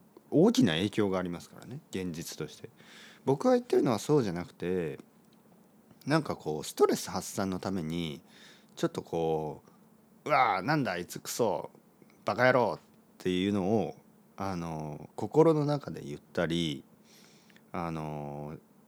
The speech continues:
全然会社と関係ない人にそれをこう言ったり、まあ、もちろんその言い方によりますよ。中途半端に言うと、本当になんかそのイライラが家族に移っ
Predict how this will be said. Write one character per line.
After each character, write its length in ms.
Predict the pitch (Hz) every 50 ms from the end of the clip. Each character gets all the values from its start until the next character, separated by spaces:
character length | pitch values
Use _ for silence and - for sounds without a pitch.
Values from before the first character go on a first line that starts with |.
| - -
全 280 | 95 98 127 147 151
然 180 | 143 143 139 131
会 180 | - - 139 139
社 120 | - 143
と 80 | - -
関 240 | - - 117 127
係 160 | 120 - 135 131
な 160 | 135 139 120
い 80 | 92
人 180 | - - - 92
に 220 | 85 85 82 78
そ 160 | 76 - 95 95
れ 60 | 95
を 120 | 95 92
こ 260 | - - 98 90 87
う 40 | 85
言 160 | 82 85 92
っ 20 | 92
た 280 | - _ - 104 98
り、 260 | 90 82 80 76 69 78
ま 140 | 120 139 127
あ、 20 |
も 120 | 101 117 127
ち 80 | -
ろ 80 | 156 104
ん 40 | -
そ 60 | 87
の 60 | -
言 120 | - 151 190
い 20 |
方 220 | - - 214 208 202
に 220 | 185 175 165 151
よ 80 | 147 143
り 80 | 139
ま 80 | 147 143
す 100 | - -
よ。 120 | - - - - - - - - - - - - - - - - - - - - - - _ _ _ - _ -
中 200 | - - 196 214
途 100 | - 220
半 220 | 208 240 247 226 196
端 160 | - 131 110
に 200 | 101 92 92 95
言 100 | 98 95
う 20 |
と、 360 | - - - 113 107 101 92
本 200 | - 101 113 120
当 80 | 113 127
に 80 | 120 120
な 80 | 117
ん 40 | 110
か 100 | - 82
そ 140 | - - 85
の 140 | 80 82 80
イ 120 | - 101 104
ラ 160 | 117 120 127
イ 80 | 131 123
ラ 140 | 131 123
が 220 | 107 120 120 110 101
家 140 | - - 120
族 220 | 120 110 - -
に 80 | 78 73
移 60 | 76
っ 40 | 80